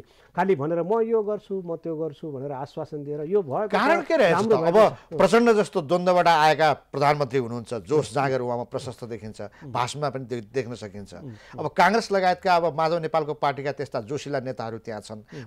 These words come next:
Speaker 2: मन्त्री भएकै छन्।
Speaker 1: उम्।
Speaker 2: अब एक वर्षको समय पनि उहाँले गुजारिसक्नुभयो,
Speaker 1: उम्।
Speaker 2: तै पनि प्रतिफल दिन नसक्नुको कारण के रहेछ?
Speaker 1: कारण उहाँको दृढ इच्छा शक्तिको कमी कमजोरी हो। त्यस कारणले
Speaker 2: प्रधानमन्त्रीको?
Speaker 1: आफ-, अ, अ, होइन,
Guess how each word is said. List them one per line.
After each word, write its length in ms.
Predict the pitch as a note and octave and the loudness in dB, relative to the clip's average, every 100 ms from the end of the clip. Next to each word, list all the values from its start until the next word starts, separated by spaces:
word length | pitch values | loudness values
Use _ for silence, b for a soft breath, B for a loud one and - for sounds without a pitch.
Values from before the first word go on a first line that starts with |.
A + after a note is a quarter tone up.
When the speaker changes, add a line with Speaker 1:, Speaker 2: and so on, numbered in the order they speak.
| B2+ | -4
Speaker 2:
मन्त्री 300 | D#3+ D3+ F#3+ | -2 0 0
भएकै 300 | B2+ A#2 A#2 | 0 -6 -10
छन्। 180 | G#2+ | -10
Speaker 1:
उम्। 340 | G2 _ _ B2+ | -16 _ _ -6
Speaker 2:
अब 120 | F#3 - | -4 0
एक 120 | A3+ | -2
वर्षको 320 | G3 G#3 G#3 G3+ | 2 2 2 0
समय 240 | E3+ F3+ | 0 0
पनि 140 | E3+ | 0
उहाँले 260 | E3+ D#3 D3+ | -4 -2 -2
गुजारिसक्नुभयो, 800 | A2+ C#3+ D3 C3 A#2 A2+ G#2 G2 B D3 | -2 0 0 -2 -12 -10 -10 -12 B -8
Speaker 1:
उम्। 60 | |
Speaker 2:
तै 100 | C4 | -6
पनि 160 | D4 F4 | -4 -6
प्रतिफल 460 | - - A3+ D4 | -2 -2 0 -4
दिन 140 | A#3+ A3 | -4 -4
नसक्नुको 500 | F#3 E3 E3 E3 E3+ | -6 -8 -10 -10 -8
कारण 280 | C#3+ E3+ A3 | -4 -4 -6
के 120 | G#2 | -10
रहेछ? 300 | - - - b b b b b b b | -18 -20 -20 b b b b b b b
Speaker 1:
कारण 220 | G#3+ A3 A#3 | 0 2 4
उहाँको 420 | G#3 G#3+ A3 G#3 | 2 2 2 2
दृढ 200 | F#3+ A3+ | 2 0
इच्छा 260 | G#3 - | -2 0
शक्तिको 440 | G#3 G#3+ - F#3+ F#3 | 0 -2 -6 -6 -4
कमी 280 | F3 E3 E3+ | -4 -4 -4
कमजोरी 400 | E3 E3 D#3 D#3 | -4 -2 -4 -2
हो। 140 | D#3+ | -2
त्यस 300 | B3+ _ F3+ | -4 _ 2
कारणले 260 | F3 E3+ F3+ | 4 4 2
Speaker 2:
प्रधानमन्त्रीको? 500 | E3+ - C#3+ D#3 D#3 | -4 -8 -8 -8 -6
Speaker 1:
आफ-, 140 | C#3+ | -8
अ, 140 | - | -12
अ, 160 | D3 C#3+ | -14 -4
होइन, 320 | G#3 E3+ A#2+ | -2 -2 -8